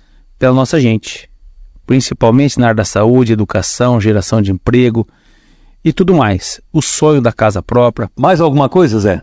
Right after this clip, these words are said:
Speaker 1: Oswaldo, eu só tenho que agradecer. Foi uma campanha maravilhosa. Agradecer a Deus, agradecer a minha família,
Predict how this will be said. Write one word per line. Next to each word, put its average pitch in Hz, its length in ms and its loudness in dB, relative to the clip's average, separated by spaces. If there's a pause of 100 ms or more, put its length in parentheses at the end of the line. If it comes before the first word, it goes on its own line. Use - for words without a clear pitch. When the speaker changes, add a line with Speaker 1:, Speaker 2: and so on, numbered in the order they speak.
(120)
Speaker 1:
Oswaldo, 160 480 0
eu 147 60 0
só 156 180 -4
tenho 147 240 0
que 143 140 -4
agradecer. 120 680 -2 (180)
Foi - 220 -2
uma 131 160 2
campanha 113 480 0
maravilhosa. 110 800 0 (420)
Agradecer 120 560 0
a 107 60 2
Deus, 113 420 0
agradecer 117 400 -2
a 123 80 2
minha 127 160 2
família, 107 760 0